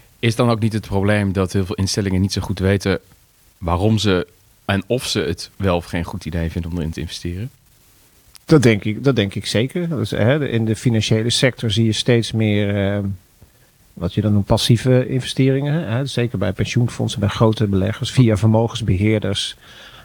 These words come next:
Speaker 2: eh, beleg je eigenlijk in het gemiddelde van de markt. Je weet eigenlijk niet precies waarin, maar het is het gemiddelde van de markt. En om dan een, een keuze te maken, vergt dat je wel weet waar, waar je je geld in stopt.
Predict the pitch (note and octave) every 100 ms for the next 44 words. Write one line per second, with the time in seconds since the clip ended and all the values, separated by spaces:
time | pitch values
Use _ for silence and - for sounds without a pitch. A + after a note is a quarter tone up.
0 | - - E2+ E2+ F2+ F#2 F#2+ - _ _
1 | _ - A#2 A#2+ A#2 A#2 G#2+ A#2+ A#2 G#2+
2 | - G#2+ G#2+ - - A2+ B2+ B2+ A#2 G#2
3 | G2 G2 F#2+ G#2+ - - G#2+ A#2 G2+ A2+
4 | A#2 C3 B2+ C3 C#3 G#2 G2 A#2+ A#2+ G2+
5 | F#2+ G#2 - A2+ G2+ G2+ F#2+ F2+ F2 G2
6 | - - - - - - - - _ A2
7 | A#2 A#2+ B2+ A#2 A2 A2 G#2+ - D3 E3
8 | C#3+ G#2+ G#2 F#2+ - - A#2 G#2+ - G#2+
9 | A#2 A#2 A2 A2 - B2 A#2 C3 A#2+ A#2
10 | B2 A#2 D3+ - G#2+ - G2+ -